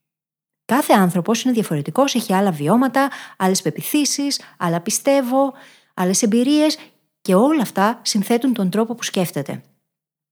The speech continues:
Αυτός ο τρόπος που σκέφτεται, λοιπόν, έχει μέσα biases, τα οποία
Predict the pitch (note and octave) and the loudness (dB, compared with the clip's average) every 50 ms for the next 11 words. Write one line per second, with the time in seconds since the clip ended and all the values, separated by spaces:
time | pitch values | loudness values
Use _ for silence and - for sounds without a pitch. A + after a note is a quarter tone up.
0 | _ _ _ _ _ _ _ _ _ _ - D#3 - A3+ A#3+ A#3+ B3+ - A3+ G3 | _ _ _ _ _ _ _ _ _ _ -12 -8 -2 -2 -2 0 0 0 -2 -2
1 | G#3+ - - - - - F3+ E3 - E3 D3 D3 C#3 C#3 - G#3+ B3+ D#4 E4 D#4+ | -2 -8 -8 -10 -4 -2 -2 -2 -2 -4 -6 -4 -6 -4 0 0 2 2 0 -4
2 | - - _ _ _ _ _ _ _ _ - D4 D#4 D#4 - F3+ E3+ G3+ A3+ - | -10 -20 _ _ _ _ _ _ _ _ -4 -4 -4 -2 -4 -4 -2 -2 -2 -2
3 | A3+ E3+ D3+ D#3 E3 G#3 B3+ B3+ - D#4 D4+ - - _ _ _ _ _ - - | -2 -2 -2 -2 0 0 0 -2 -4 -4 -6 -8 -10 _ _ _ _ _ -2 2
4 | A3+ G#3 G#3 - D#4+ D#4+ A#3+ G3 A#3+ D4 - - | 2 2 2 2 2 4 4 4 2 0 -6 -12